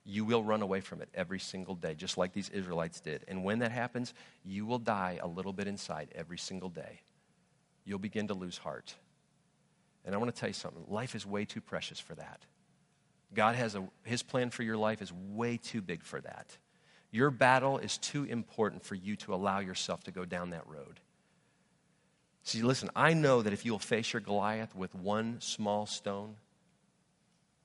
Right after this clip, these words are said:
with one just moment of confidence in God,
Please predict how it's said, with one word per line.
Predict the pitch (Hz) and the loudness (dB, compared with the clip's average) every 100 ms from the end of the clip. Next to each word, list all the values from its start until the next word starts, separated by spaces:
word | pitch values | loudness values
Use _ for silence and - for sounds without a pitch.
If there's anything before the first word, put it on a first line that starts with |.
| _ _ _ - | _ _ _ -4
with | 107 | -4
one | 110 107 117 135 131 | -2 2 4 6 2
just | 131 - | 0 0
moment | 107 104 113 117 | 2 4 4 2
of | 104 | -2
confidence | - 98 101 104 104 | -2 -2 -2 -4 -4
in | 92 | -4
God, | 92 92 98 | 0 2 0